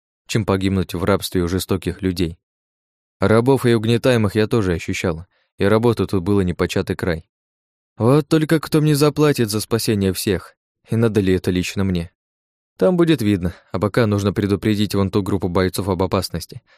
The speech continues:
в которую они по незнанию идут. Открыл перед ними портал,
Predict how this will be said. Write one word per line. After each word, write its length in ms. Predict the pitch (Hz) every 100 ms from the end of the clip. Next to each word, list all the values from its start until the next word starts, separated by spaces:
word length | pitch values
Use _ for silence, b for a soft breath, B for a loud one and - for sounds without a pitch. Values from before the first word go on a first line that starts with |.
| b
в 80 | -
которую 340 | 107 101 95
они 220 | 92 92
по 80 | 87
незнанию 520 | 95 95 95 87 85 90
идут. 280 | 85 - _ _ _ _ _ _ _
Открыл 380 | 110 120 165 175
перед 240 | 135 110
ними 160 | 117 139
портал, 480 | - 92 - 87